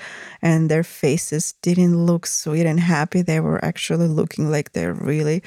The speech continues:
suffering. And I couldn't believe this is true. I couldn't believe that's how children are made.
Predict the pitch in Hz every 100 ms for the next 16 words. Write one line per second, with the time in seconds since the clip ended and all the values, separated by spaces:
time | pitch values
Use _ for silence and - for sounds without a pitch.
0 | - - - _ - - - 180 - 226
1 | 147 127 165 - - - - - _ -
2 | - 160 160 156 - 160 - 160 151 156
3 | 156 240 240 - - 190 147 - 185 -
4 | - 240 185 170 - 170 - 160 160 156
5 | 151 156 175 - - 139 143 - - -
6 | - 165 - - 160 156 147 - 143 156
7 | 156 151 175